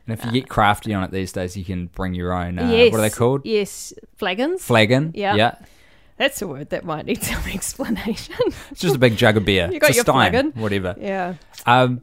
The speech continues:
Speaker 1: but, yeah, so anyway, I'll give updates, but it is, it's, it's definitely, I think,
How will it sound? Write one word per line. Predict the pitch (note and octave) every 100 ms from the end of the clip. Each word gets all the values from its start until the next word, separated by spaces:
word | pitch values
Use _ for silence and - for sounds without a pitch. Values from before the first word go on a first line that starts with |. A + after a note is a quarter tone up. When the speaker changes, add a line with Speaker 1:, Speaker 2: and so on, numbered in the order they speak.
| -
Speaker 1:
but, | E3+ G2+ - - D4
yeah, | - C#3+ G#2
so | -
anyway, | D#3 D#3 D3 D3+ -
I'll | B2+
give | C#3
updates, | C3+ C#3 D3+ D3 - - -
but | C#3 B2+ - -
it | D3 F3
is, | F3+ - - - -
it's, | D3+ D3 - -
it's | D3+ A#2+
definitely, | - G3 G#3 G#3 G3 -
I | C#3
think, | - D3+ C#3 C3